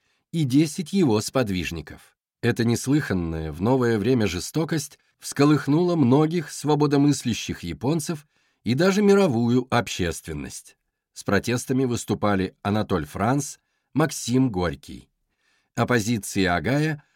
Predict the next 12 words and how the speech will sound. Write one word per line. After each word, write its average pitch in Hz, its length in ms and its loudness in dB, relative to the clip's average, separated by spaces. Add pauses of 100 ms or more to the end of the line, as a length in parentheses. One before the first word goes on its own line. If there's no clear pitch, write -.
(160)
можно 180 320 2
судить 143 400 -2
по 147 100 -6
произведениям, 151 920 2
которые 190 420 2
он 175 240 2
написал 143 500 0
в 151 120 -14
тот 104 280 0
период. 82 480 -2 (720)
Рассказы 107 640 0
"Игра", 98 480 0